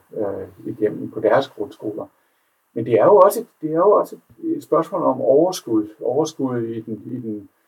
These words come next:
i den daglige skolegang, ikke? Og hvilke forudsætninger lærerne kommer med, ikke? Fordi <laughs> hvis lærerne aldrig i de fag, hvor det er oplagt at tage dem med, sprogfagene for eksempel, ikke? Øh,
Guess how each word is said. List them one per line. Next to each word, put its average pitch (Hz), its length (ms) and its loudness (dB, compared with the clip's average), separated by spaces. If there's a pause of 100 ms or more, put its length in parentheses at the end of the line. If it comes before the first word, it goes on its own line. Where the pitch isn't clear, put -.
(380)
i 117 80 -14
den 110 160 -12
daglige 123 440 2
skolegang, 123 1040 -4
ikke? 156 200 -6
Og - 160 -8
hvilke 160 260 -2
forudsætninger 156 720 -4 (100)
lærerne 196 340 -8
kommer - 300 -18
med, 107 260 -14
ikke? - 140 -12
Fordi 123 360 -16 (680)
<laughs> - 480 -14
hvis 131 260 -4
lærerne 196 500 4
aldrig - 480 2 (580)
i 123 40 -12
de 147 240 -12 (220)
fag, 139 260 0
hvor 135 140 0
det 117 100 -2
er - 200 -6
oplagt 185 440 -2
at - 80 -16
tage 107 200 -8
dem 104 120 -12
med, 101 180 -12
sprogfagene 107 760 -4
for 107 80 -14
eksempel, 113 480 -20
ikke? 151 120 -16 (520)
Øh, 110 180 -6